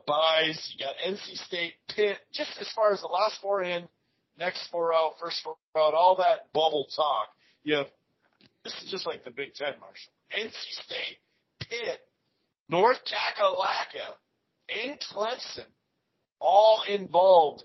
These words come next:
in this bubble talk, man. So, you know, Big Ten, A C C, are they as strong as we're used to seeing? No, they're not.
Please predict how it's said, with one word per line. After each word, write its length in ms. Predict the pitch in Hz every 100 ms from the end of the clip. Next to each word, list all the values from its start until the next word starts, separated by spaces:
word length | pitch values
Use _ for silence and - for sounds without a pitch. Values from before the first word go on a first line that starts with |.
| -
in 180 | 143 147
this 200 | 139 -
bubble 280 | 143 160 147
talk, 340 | - 147 117 -
man. 180 | 123 120
So, 360 | - 135 127 - _ _ _ _ _ -
you 140 | 165
know, 260 | 156 135 - -
Big 220 | 185 202 -
Ten, 220 | 208 202
A 160 | 196 202
C 180 | -
C, 480 | - - - - - -
are 160 | 147 151
they 200 | 156 143
as 80 |
strong 580 | - - - 170 175 185
as 120 | 170 -
we're 100 | 165 -
used 200 | 165 -
to 60 | -
seeing? 460 | - - 190 196 196 _ _ -
No, 300 | 214 208 233 _ _ _ -
they're 160 | 208
not. 300 | 240 208 196